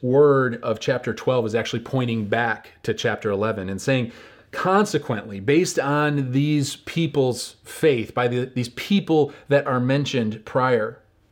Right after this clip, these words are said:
therefore what? Therefore lay aside." Therefore we lay aside. Also, uh, in,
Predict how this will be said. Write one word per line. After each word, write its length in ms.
therefore 680
what? 360
Therefore 420
lay 180
aside." 520
Therefore 440
we 640
lay 280
aside. 560
Also, 540
uh, 200
in, 220